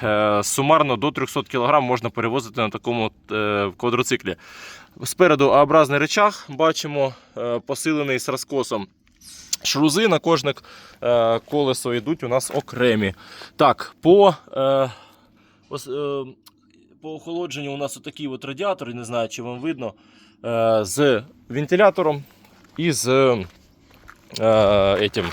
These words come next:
е, охолоджуючою рідиною. Охолоджуюча рідина заливається ось тут зверху, бачимо. Тобто вам треба буде зняти пластик для того, щоб її заправити. Ну, наші хлопці вже на сезон все заправили, тому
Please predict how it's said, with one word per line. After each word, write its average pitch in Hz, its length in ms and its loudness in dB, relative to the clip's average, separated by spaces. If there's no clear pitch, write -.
е, 95 560 4
охолоджуючою 139 720 2
рідиною. 120 440 2
Охолоджуюча 143 540 0
рідина 131 380 4
заливається 120 720 4
ось 117 260 -4
тут 110 200 -10
зверху, 156 360 -4
бачимо. 180 480 -2
Тобто 131 240 -6
вам 147 160 2
треба 127 240 -2
буде 123 300 -2
зняти 117 300 0
пластик 165 520 0
для 120 80 -6
того, 113 180 -4
щоб 107 180 -6
її 117 100 -2
заправити. 139 500 4
Ну, 139 120 2
наші 139 280 2
хлопці - 320 -2
вже 110 280 2
на 123 120 0
сезон 135 380 2
все 135 200 0
заправили, 131 560 4
тому 139 320 -4